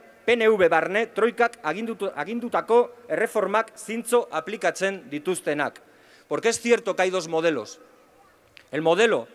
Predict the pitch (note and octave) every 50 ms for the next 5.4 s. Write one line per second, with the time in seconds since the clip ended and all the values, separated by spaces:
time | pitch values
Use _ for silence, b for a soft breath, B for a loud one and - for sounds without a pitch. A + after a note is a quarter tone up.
0 | B B B B - C#3 F#3 G3+ F#3+ F3+ - F3 F3+ G3 G#3 G#3+ A3 A#3 A#3+ G#3
1 | - b b b b - D#3 E3 E3+ E3+ E3+ F3+ G3+ A3 A3+ G#3+ E3+ F3 E3+ D#3
2 | - - D#3 D3+ - G3 G3 G#3+ G#3 - - D3 C#3+ C#3 D#3 E3+ E3 - - C3+
3 | B2 A#2 G#2+ G2+ - _ - B2+ C#3+ C#3+ C#3+ - _ - A#3 A3+ A#3 G3+ G3+ A#3
4 | A3+ - - - - - - - D#3 D3+ D#3 D3+ D3+ E3 G3+ G#3 F#3+ F#3+ F3 E3
5 | D3+ D3+ - F#3 G3 G3+ -